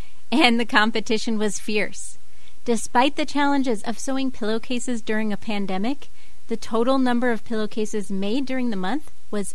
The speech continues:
eight thousand two hundred and fifty. A huge thank you to everyone who participated. We know it was even more of a challenge this year, with many teams stitching pillowcases from their homes instead of gathering to sew.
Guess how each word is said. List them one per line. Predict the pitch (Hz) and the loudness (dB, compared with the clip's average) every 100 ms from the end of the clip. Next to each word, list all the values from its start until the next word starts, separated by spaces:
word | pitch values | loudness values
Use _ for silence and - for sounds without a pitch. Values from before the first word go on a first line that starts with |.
| - | -2
eight | 269 330 | 0 0
thousand | 311 302 302 311 311 | 0 0 0 0 -2
two | - 277 269 | -2 -2 0
hundred | 269 277 - | 0 0 0
and | 226 | 0
fifty. | - 190 - - - - - - - - - - | 0 0 -2 -2 -2 -2 -2 -2 -2 -2 -2 0
A | 285 | 0
huge | - 339 349 359 - - | 0 0 0 0 0 -2
thank | 285 269 233 | 0 0 0
you | 196 | 0
to | 247 254 - 311 | -2 -2 -2 0
everyone | 339 302 214 196 | 0 0 0 0
who | 202 208 | 0 0
participated. | 226 226 262 240 214 - - - - - - - - - - | 0 0 0 0 -2 -2 -2 -2 -2 -2 -2 -2 -2 -2 -2
We | 233 277 | 0 2
know | 254 240 202 | 2 0 0
it | |
was | 208 - | -2 0
even | 233 220 214 | 0 0 0
more | 220 240 269 | 2 2 0
of | 269 | 0
a | |
challenge | - 240 226 208 | 0 0 0 0
this | 185 202 - | 0 0 0
year, | 185 180 | 0 -2
with | 185 202 | -2 0
many | 233 302 302 | 2 2 0
teams | - 262 262 254 | 0 0 0 0
stitching | 220 202 202 | -2 -2 -2
pillowcases | 196 220 220 240 214 214 | -2 -2 -2 -2 -2 -2
from | - 202 | -2 0
their | 208 202 | 0 -2
homes | 214 190 185 180 | -2 -2 -2 -2
instead | 196 190 220 214 | -2 -2 -2 -2
of | 214 | -2
gathering | 208 196 196 196 196 | 0 0 0 -2 -2
to | 214 | -2
sew. | - 190 - | -2 -2 -2